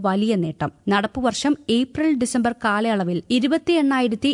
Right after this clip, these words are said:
എഴുന്നൂറ് കോടി രൂപയാണ് സർക്കാർ ഇതുവഴി ലാഭിച്ചത്. ഇതിൽ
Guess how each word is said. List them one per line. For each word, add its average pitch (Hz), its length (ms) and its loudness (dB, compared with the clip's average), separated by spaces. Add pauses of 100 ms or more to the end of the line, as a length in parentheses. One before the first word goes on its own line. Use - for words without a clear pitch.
എഴുന്നൂറ് 269 500 2
കോടി 233 260 2
രൂപയാണ് 208 480 2
സർക്കാർ 214 460 -2
ഇതുവഴി 196 420 2
ലാഭിച്ചത്. 185 520 0 (200)
ഇതിൽ 190 220 0